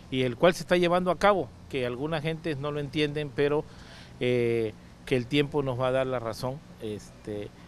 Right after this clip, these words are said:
las cosas van bien, <clears throat> independientemente de la pandemia. El presidente tiene muy claro el, el rumbo que debe de llevar, eh, la nación, y se están haciendo lo, lo, lo, lo que corresponde, ¿no? Para que salgamos adelante.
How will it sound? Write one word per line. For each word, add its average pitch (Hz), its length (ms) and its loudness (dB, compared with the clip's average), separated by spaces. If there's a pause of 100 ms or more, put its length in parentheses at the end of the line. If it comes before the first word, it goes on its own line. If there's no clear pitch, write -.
(120)
las 120 140 -4
cosas 127 280 0
van 117 200 -4
bien, 123 300 0 (160)
<clears throat> - 180 -6
independientemente 123 1080 -4
de 110 280 -2
la 104 200 -6
pandemia. 127 600 -2 (560)
El 107 160 -2
presidente 127 760 0
tiene 127 240 -2
muy 127 160 -2
claro 127 460 4
el, 107 320 -4
el 101 120 -6
rumbo 135 440 4 (140)
que 101 100 -6
debe 120 160 0
de 117 120 -2
llevar, 110 320 0 (540)
eh, 113 120 -2
la 110 160 0
nación, 135 460 0 (380)
y 127 220 2
se 139 100 0
están 170 240 2
haciendo 180 480 0
lo, 127 360 0 (1300)
lo, 120 420 -2
lo, 123 240 -6
lo 117 140 -4
que 120 120 -6
corresponde, 139 600 2
¿no? 190 120 -2
Para 131 280 -2
que 117 460 -2
salgamos 135 440 -2
adelante. 143 520 0